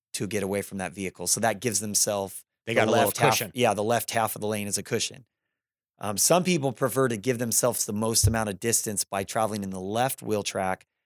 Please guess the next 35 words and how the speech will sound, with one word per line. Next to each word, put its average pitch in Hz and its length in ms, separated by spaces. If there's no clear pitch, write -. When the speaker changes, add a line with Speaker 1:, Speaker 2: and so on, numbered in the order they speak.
Speaker 1:
which 113 240
would 107 160
create 123 300
the 110 60
biggest 107 440
buffer 110 280
zone 101 240
between 98 400
them 104 480
and 98 120
a 98 60
potential 98 520
vehicle 98 640
coming 107 320
into 98 220
their 95 140
path. 104 140
Speaker 2:
Right. - 600
Speaker 1:
Whichever 185 460
you 147 200
do, 139 680
um, 110 460
there's 123 200
not 147 120
a 131 40
right 120 280
or 117 100
wrong. 120 580
I 135 140
tend 139 260
to 127 60
drive 120 360
in 120 100
the 104 100
r-, 101 120